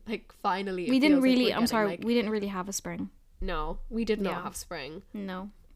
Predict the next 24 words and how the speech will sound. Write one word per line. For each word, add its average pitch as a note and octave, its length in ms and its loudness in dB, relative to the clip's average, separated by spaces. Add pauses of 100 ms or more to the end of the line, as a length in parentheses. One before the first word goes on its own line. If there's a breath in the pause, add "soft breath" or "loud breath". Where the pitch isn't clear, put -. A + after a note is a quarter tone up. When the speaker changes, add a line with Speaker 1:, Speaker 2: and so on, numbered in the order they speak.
(280)
Speaker 1:
And B3+ 120 -2
I A3+ 220 0
know A3+ 460 0 (180)
that A3 140 -6
it's G#3 200 -8
gonna G3+ 220 -4
be G3+ 140 -6
such F#3+ 340 -8
a F#3 80 -6
hot F3 220 -8
summer. D#3+ 340 -8
Like, F3 160 -8
I G3 60 -4
feel A3 160 0
like A3+ 120 -2
it's A3 140 -6
gonna G#3+ 180 -2
be G3 180 -6
a F3 80 -6
disgusting F#3 640 -2
hot F3 220 -8
summer, D#3 320 -8
though. D3+ 200 -10
Like, D#3+ 340 -10